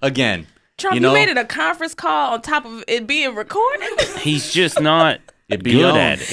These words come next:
Speaker 1: It be
Speaker 2: He just
Speaker 1: on.
Speaker 2: <laughs> That kind of arrogance just baffles me.
Speaker 3: Well,
Speaker 1: Yeah.
Speaker 3: somebody sh-, did the, somebody showed, like, how much money he inherited if he would have just put it in a savings account.
Speaker 1: <laughs> Just got the interest?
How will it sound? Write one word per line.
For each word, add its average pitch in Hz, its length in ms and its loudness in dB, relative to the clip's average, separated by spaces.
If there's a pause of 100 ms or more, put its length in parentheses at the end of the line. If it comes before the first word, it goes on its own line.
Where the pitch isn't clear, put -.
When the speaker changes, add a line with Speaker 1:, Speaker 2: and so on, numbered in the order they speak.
Speaker 1:
It 92 40 -10
be - 80 4
Speaker 2:
He 123 60 2
just 131 120 4
Speaker 1:
on. 120 280 2
Speaker 2:
<laughs> - 40 -16 (680)
That 466 260 0
kind 320 120 0
of 214 60 0
arrogance 214 540 -2
just 196 280 -6
baffles 190 500 -2
me. 123 320 -14 (140)
Speaker 3:
Well, 156 120 4
Speaker 1:
Yeah. 226 60 0
Speaker 3:
somebody 285 420 4
sh-, - 220 -4
did 143 320 -2
the, 123 240 0 (100)
somebody 180 300 0
showed, 139 320 0
like, 113 320 0
how 131 160 0
much 123 240 -4
money 110 380 0
he 107 220 -2
inherited 87 680 -2
if 87 220 -10
he 98 100 -2
would 92 120 -2
have 80 100 -8
just 90 320 -6
put 101 260 -2
it 92 240 -2 (640)
in 95 180 -2
a 82 80 -6
savings 82 560 -2
account. 80 460 -6
Speaker 1:
<laughs> - 60 -8
Just 101 140 -4
got 107 140 0
the 101 80 -4
interest? 107 400 -8